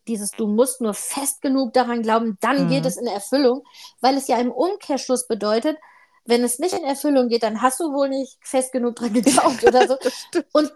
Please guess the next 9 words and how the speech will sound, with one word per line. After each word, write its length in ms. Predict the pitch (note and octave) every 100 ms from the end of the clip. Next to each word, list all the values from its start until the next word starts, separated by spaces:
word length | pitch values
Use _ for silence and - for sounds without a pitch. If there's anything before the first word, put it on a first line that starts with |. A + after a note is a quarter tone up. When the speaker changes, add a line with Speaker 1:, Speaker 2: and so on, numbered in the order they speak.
| _
Speaker 1:
das 180 | D#4 D#4
ist 180 | E4 -
ja 100 | D#4+
einfach 180 | D4+ C#4+
nicht 240 | C#4 D4+
wahr, 360 | C4+ C#4+ B3 A#3
sondern, 300 | A#3 A#3 A#3 - -
also 180 | B3+ C4+ -
ich, 220 | -